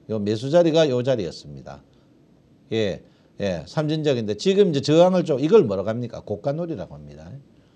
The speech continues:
예, 고가놀이. 고가놀이는 몇 개요?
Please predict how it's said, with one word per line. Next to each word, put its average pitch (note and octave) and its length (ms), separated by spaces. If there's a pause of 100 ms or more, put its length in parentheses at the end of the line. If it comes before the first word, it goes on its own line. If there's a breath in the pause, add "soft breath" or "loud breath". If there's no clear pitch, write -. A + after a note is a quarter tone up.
(260 soft breath)
예, F#2+ 100
고가놀이. A#2 520
고가놀이는 F3 680
몇 C#3 200
개요? C#3 380